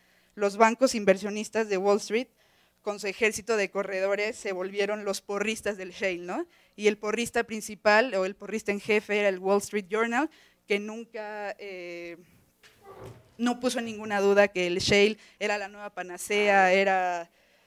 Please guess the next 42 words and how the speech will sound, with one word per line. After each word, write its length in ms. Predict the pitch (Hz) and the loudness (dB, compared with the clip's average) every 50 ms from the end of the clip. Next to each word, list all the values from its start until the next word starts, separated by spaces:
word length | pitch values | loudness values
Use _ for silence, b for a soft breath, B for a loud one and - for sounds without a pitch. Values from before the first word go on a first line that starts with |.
| _ _ _ _ _ - | _ _ _ _ _ -6
eh, 360 | 196 196 196 190 190 185 _ _ _ _ _ - | -2 0 2 2 0 -2 _ _ _ _ _ -8
que 120 | 220 196 | -8 -8
ya 300 | 196 214 202 208 208 208 | -6 -6 -6 -6 -6 -6
Estados 300 | 208 - - 208 208 202 | -6 -4 -4 -4 -4 -4
Unidos 260 | 208 208 202 202 - | -4 -4 -4 -2 2
iba 100 | 214 196 | 4 6
a 60 | 190 185 | 6 6
ser 160 | 196 196 202 | 6 6 6
energéticamente 840 | 202 190 180 175 - 196 190 - 202 - 185 190 196 202 196 196 190 | 4 2 0 0 0 0 0 0 0 -2 -2 -2 -2 -4 -6 -8 -8
independientes. 640 | 185 180 - 180 185 196 220 214 214 208 185 175 | -10 -8 -6 -6 -4 -2 0 0 0 -2 -6 -12
Entonces 320 | 185 185 180 185 190 - _ | -16 -16 -18 -18 -20 -20 _
todos 200 | - 214 214 220 | -12 -10 -4 0
los 140 | 202 202 - | 0 0 0
inversionistas 560 | 190 190 185 190 185 190 196 202 190 - 214 | 2 2 0 0 0 -4 -12 -14 -14 -14 -14
dijeron, 340 | 190 185 - 185 180 175 185 | -14 -12 -10 -10 -10 -8 -4
"Sí, 220 | - 220 226 208 | 0 4 4 4
entonces 420 | 202 196 - 196 202 202 196 - - | 4 2 0 -6 -8 -10 -12 -10 -6
hay 180 | 190 196 196 196 | -4 -4 -2 0
que 320 | - 202 196 190 180 b b b b b b b - | 2 2 4 4 2 b b b b b b b -16
empezar 720 | 190 202 - - 202 - - 220 208 208 208 208 214 - | -16 -14 -12 -12 -12 -2 4 6 8 8 8 8 4 2
a, 500 | 202 196 190 180 180 180 180 180 180 147 - | 0 -2 -2 0 0 0 0 0 0 0 2
a 160 | 185 196 202 | 2 0 0
invertir 580 | 202 196 202 196 208 _ - 220 226 226 220 208 - | 0 -4 -6 -6 -6 _ -6 -4 0 0 2 2 2
en, 280 | 196 190 190 190 185 - - | 0 -2 -2 -4 -4 -4 -4
en 160 | 202 196 190 | -4 -4 -4
el 80 | 185 | -4
shale, 500 | 190 - - 247 233 233 226 226 233 226 b b b b b b b | -4 -6 -4 -2 -2 -2 -2 -2 -4 -6 b b b b b b b
vamos 300 | 185 202 202 196 196 202 | -2 -2 0 0 -4 -6
a 20 | - | -6
traer, 280 | - 196 190 190 - - | -4 -4 -4 -4 -4 -6
eh, 80 | 202 196 | -6 -4
van, 240 | 202 202 202 180 | -4 -4 -2 0
van 140 | 208 208 208 | 0 0 0
a 80 | 208 202 | 2 2
traer 220 | 196 190 196 202 | 4 4 4 4
grandes 280 | 190 190 196 190 208 190 | 2 2 0 0 -2 -2
ganancias". 540 | 175 175 190 220 226 226 220 - 226 202 202 | -2 0 2 2 0 0 0 -4 -4 -6 -4
Entonces, 400 | 202 196 202 214 214 226 - 208 | -6 -6 -2 -2 -2 -2 -2 -4
eh, 120 | 202 196 _ _ | -8 -10 _ _
toda 180 | - 226 233 233 | -2 2 2 2
esta 180 | 233 233 - 202 | 2 0 -2 -6
euforia 540 | 202 - - 233 226 220 220 202 269 302 | -6 -2 0 0 0 2 0 -2 -4 -6